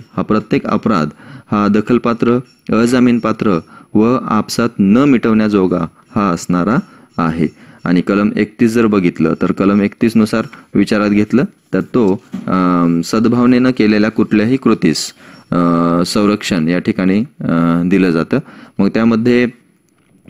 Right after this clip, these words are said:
कुठल्याही गोष्टींकरता केंद्र सरकार किंवा राज्य शासन किंवा समुचित प्राधिकरण अथवा यापैकी कोणीही प्राधिकृत केलेला कोणताही अधिकारी याच्या विरुद्ध कुठलाही दावा, खटला किंवा इतर कायदेशीर कारवाई दाखल करण्यात येणार नाही.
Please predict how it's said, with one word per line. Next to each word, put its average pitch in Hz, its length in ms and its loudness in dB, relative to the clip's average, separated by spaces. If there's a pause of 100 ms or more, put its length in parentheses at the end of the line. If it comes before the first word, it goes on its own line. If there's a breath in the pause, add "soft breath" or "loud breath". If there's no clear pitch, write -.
कुठल्याही 110 400 2
गोष्टींकरता 117 580 0
केंद्र 104 300 0
सरकार 85 500 -4
किंवा 95 200 0
राज्य 104 240 0
शासन 87 400 -2
किंवा 101 200 0
समुचित 117 440 0
प्राधिकरण 90 540 0
अथवा 110 280 0
यापैकी 117 380 0
कोणीही 120 460 2
प्राधिकृत 123 580 0
केलेला 127 300 2
कोणताही 123 560 0
अधिकारी 113 540 0 (480 loud breath)
याच्या 101 360 0
विरुद्ध 127 440 2
कुठलाही 113 440 0
दावा, 90 480 0
खटला 92 340 0
किंवा 101 260 0
इतर 107 240 0
कायदेशीर 101 540 -2
कारवाई 92 440 0 (260)
दाखल 92 300 0
करण्यात 90 380 -2
येणार 87 280 0 (460 loud breath)
नाही. 90 380 0